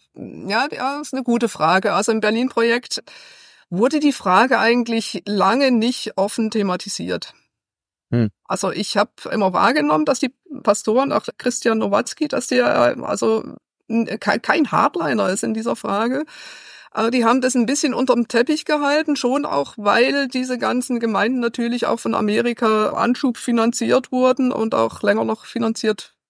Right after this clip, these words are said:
Speaker 1: wurden und es wäre dort nicht gut gekommen, wenn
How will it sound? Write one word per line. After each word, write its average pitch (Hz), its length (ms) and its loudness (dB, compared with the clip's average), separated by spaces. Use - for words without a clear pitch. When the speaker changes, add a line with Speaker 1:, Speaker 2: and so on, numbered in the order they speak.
Speaker 1:
wurden 233 320 2
und 214 500 -2
es - 220 -4
wäre 220 240 4
dort 208 440 0
nicht - 360 0
gut 240 300 -6
gekommen, 208 500 -2
wenn 196 300 -2